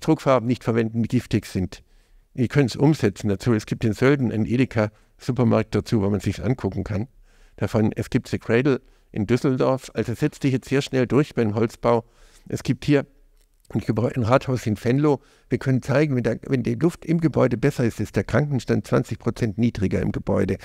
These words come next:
bei zwölfhundert Beschäftigten. Das lohnt sich wirtschaftlich, das zu machen, Holzbau zu machen. Hier, das ist der Woodcube in Hamburg.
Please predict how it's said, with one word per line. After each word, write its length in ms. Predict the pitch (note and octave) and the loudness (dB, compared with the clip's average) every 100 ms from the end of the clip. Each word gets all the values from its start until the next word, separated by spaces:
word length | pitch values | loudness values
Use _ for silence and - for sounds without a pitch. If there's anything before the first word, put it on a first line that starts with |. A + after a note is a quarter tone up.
| - _ | -16 _
bei 100 | A2+ | -2
zwölfhundert 500 | - C3+ - C3 B2+ | 2 2 2 0 0
Beschäftigten. 680 | A2 A2 - - F2+ - F#2 - - | 0 -2 -2 -4 -6 -8 -10 -10 -4
Das 140 | A#2+ | 0
lohnt 200 | D#3+ F3 | 2 2
sich 180 | D3 C3 | 2 0
wirtschaftlich, 600 | G#3 - G3 - A#2 - | -2 2 0 2 0 2
das 160 | G2 - | -4 -4
zu 120 | F#2+ | -2
machen, 300 | F#2 F#2+ G#2+ - _ | -2 -2 -6 -8 _
Holzbau 380 | - A#2+ - G2+ | 0 0 0 -2
zu 160 | G2 G#2+ | 0 -2
machen. 220 | F#2+ E2+ | -2 -2
Hier, 200 | G#2+ G#2 - - | 0 0 -2 -4
das 100 | A2 | -2
ist 80 | G#2+ | 0
der 100 | G#2+ | 0
Woodcube 460 | C3 - B2 - _ _ _ | -2 0 0 0 _ _ _
in 200 | G#2 A2+ | -4 2
Hamburg. 480 | B2 A2 G#2 - | 2 2 -2 -4